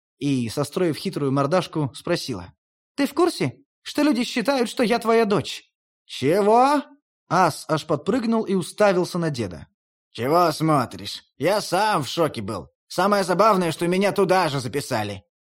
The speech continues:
улыбнулся мой предок. «С ума сойти!» замотал головой викинг, а потом весело заржал.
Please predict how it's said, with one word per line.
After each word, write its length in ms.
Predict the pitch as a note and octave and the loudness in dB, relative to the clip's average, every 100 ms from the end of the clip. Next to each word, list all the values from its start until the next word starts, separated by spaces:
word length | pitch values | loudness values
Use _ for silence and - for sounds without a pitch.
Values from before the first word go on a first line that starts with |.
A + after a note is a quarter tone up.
| - | -6
улыбнулся 500 | D3+ D3+ D#3 D3+ - | -2 0 2 -2 -2
мой 140 | C#3+ C#3 | -4 -2
предок. 420 | B2+ G#2 - - _ _ _ _ | -4 -6 -12 -20 _ _ _ _
«С 180 | - - | -8 -2
ума 540 | B3+ B3 C4 A#3+ E3+ | 2 4 4 4 2
сойти!» 800 | - D#3 C#3 - B2+ G2+ G2 - _ _ | 0 0 0 -2 -6 -6 -8 -14 _ _
замотал 420 | C3 C#3+ C#3 D3 C3 | -6 0 0 0 0
головой 320 | C3+ C#3 C#3 | 0 0 0
викинг, 460 | A#2 A2 A#2 - _ _ _ - F#3+ | -2 -6 -8 -10 _ _ _ -6 -2
а 60 | |
потом 320 | B3 B3+ C4+ A3+ | 2 2 2 2
весело 340 | G3 G3+ F#3+ | 2 2 0
заржал. 560 | E3+ D#3 A#2 G#2 F#2+ | 0 -2 -4 -6 -8